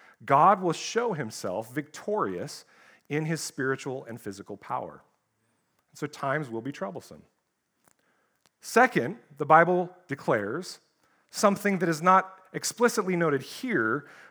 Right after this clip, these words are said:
but inferred from a connection to Daniel seven.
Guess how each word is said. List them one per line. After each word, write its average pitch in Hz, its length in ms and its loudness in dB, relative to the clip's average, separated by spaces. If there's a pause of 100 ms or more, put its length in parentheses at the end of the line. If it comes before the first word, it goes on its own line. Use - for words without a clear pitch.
(120)
but 160 180 -2
inferred 147 880 2
from 160 220 0
a 151 40 -2
connection 180 520 0
to 175 100 -6
Daniel 131 400 -4
seven. 139 500 -2